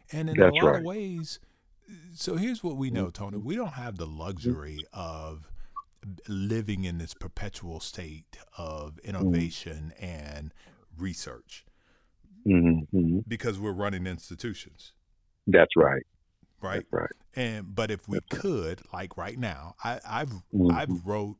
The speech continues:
Speaker 1: more, uh, op-eds in the last two weeks than I have in probably
Speaker 2: Mm-hmm.
Speaker 1: a year, uh,
Speaker 2: Mm.
Speaker 1: because I have time now, right?
Speaker 2: Mm-hmm.
Speaker 1: Unfortunately. Um,
Speaker 2: Mm-hmm.
Speaker 1: but,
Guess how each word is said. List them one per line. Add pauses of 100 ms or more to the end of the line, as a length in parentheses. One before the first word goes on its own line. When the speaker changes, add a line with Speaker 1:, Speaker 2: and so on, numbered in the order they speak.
Speaker 1:
more, (500)
uh,
op-eds
in
the
last
two
weeks
than
I
have
in
probably
Speaker 2:
Mm-hmm.
Speaker 1:
a
year, (420)
uh,
Speaker 2:
Mm.
Speaker 1:
because (360)
I
have
time
now, (600)
right?
Speaker 2:
Mm-hmm.
Speaker 1:
Unfortunately. (540)
Um, (400)
Speaker 2:
Mm-hmm. (600)
Speaker 1:
but,